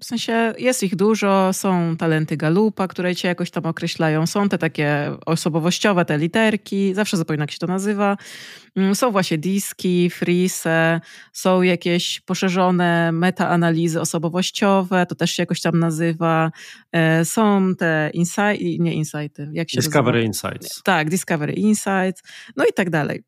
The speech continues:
Speaker 1: I generalnie ja lubię testy, bo jak były w Brawo, to też lubiłam, więc chyba każdy lubi testy, żeby powiedzieć, a co tam ci wyjdzie z tych odpowiedzi.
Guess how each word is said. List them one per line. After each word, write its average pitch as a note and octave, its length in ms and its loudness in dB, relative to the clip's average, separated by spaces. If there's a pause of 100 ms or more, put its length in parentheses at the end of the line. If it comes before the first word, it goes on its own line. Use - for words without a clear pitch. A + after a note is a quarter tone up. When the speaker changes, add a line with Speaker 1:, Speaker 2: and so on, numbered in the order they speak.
Speaker 1:
I G#3 260 0
generalnie A#3+ 420 2
ja A#3 180 4
lubię G3+ 260 2
testy, F3 500 0
bo F3+ 80 0
jak E3 140 2
były F3 220 2
w D#3 40 0
Brawo, E3 320 0
to D3+ 80 -10
też D#3 200 -6
lubiłam, D3+ 440 -4 (100)
więc E3 320 -4
chyba E3+ 240 -6
każdy D#3+ 220 2
lubi C#3+ 180 -2
testy, D3+ 400 -2
żeby D#3 280 -2
powiedzieć, D3+ 340 -6
a E3+ 80 0
co - 100 -4
tam E3 180 2
ci D#3+ 120 -2
wyjdzie D3+ 240 0
z - 40 -8
tych - 140 -8
odpowiedzi. D#3 580 -2